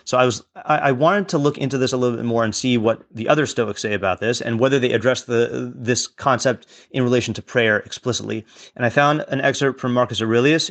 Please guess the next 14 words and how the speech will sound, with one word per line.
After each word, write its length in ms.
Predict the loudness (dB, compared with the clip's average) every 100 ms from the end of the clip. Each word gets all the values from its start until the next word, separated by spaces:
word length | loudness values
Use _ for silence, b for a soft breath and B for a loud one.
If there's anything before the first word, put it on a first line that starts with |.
| -6
in 360 | -4 -4 -4 -6 B B -4
Book 260 | -2 0
nine, 380 | 2 4 4 2
Chapter 300 | 0 0 -2
forty 400 | -6 -2 2 2
of 100 | 0
Meditations, 680 | 0 -2 0 -2 -2 -6 -8 B B B B
where 200 | 2 2
he 320 | 2 0 0 0
writes 400 | 2 2 2 -2
as 120 | -6
follows, 520 | -2 -2 -2 -6 -6 b b b b
"The 140 | -6 0
gods 400 | 4 4 2